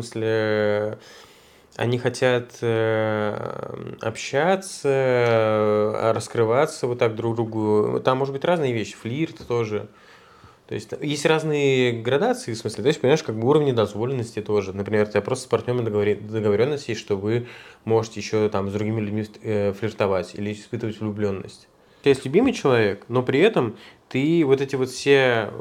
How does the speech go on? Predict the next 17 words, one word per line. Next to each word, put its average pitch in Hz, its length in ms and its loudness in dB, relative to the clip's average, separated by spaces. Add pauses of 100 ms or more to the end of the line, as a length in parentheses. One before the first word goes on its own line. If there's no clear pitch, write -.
(160)
конфетно-букетные 120 1500 0
периоды 135 440 2
можешь 117 240 2
испытывать 139 440 0
с - 60 -10
новым 110 220 2
человеком, 104 560 -4 (680)
но 113 100 0
при 113 140 4
этом 143 220 4
оставаясь, 120 640 2
э, 101 340 4
в - 180 -12
стабильных, 117 500 0
сильных 107 340 -4
отношениях. 101 580 -4 (260)
Вот. 101 300 0